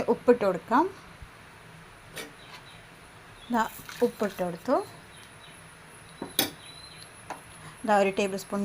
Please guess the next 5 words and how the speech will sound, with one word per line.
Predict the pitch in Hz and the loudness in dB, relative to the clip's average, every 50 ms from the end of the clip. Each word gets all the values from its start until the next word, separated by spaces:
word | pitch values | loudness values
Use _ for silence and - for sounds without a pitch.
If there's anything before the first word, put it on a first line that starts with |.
| 202 202 | 0 0
നെയ്യ് | 190 190 196 202 202 196 | 0 0 0 0 0 0
ഒഴിച്ച് | 185 180 - - 185 | -2 -2 -4 -8 -10
കൊടുത്തു. | 190 185 180 - - 269 349 - - - - - - - - - - - - - - - - - - - - - - - - - - - - - - - - - - - - - - - - - - - - - - - - - - - - - - - - - - - - - - - - - - - - 220 | -10 -10 -12 -4 -2 -2 -2 -2 -4 -12 -20 -20 -20 -20 -20 -20 -20 -20 -20 -20 -20 -20 -18 -18 -18 -12 -12 -12 -12 -12 -16 -20 -20 -20 -20 -20 -18 -18 -16 -14 -12 -12 -12 -12 -14 -16 -18 -18 -20 -20 -20 -20 -20 -20 -20 -20 -20 -20 -20 -20 -20 -20 -20 -20 -20 -20 -20 -20 -20 -20 -20 -20 -16 -4 2 2
ദാ | 220 202 214 | 4 4 4
അര | 202 196 202 196 | 2 2 0 -2